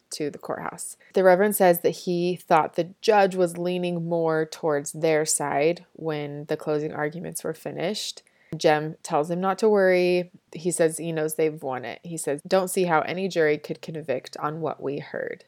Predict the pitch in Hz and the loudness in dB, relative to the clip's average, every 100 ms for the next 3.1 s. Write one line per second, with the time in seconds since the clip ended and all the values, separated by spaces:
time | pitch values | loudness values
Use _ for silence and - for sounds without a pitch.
0 | - 165 165 170 165 151 160 151 156 170 | 0 2 2 0 2 2 2 -2 2 2
1 | 175 - 185 175 170 160 165 147 - 135 | 0 -2 -4 -2 -2 -2 0 0 0 -8
2 | 143 - 131 123 156 156 160 156 147 147 | -8 -6 -6 -6 -8 -4 -4 -2 -2 -4
3 | 160 | -8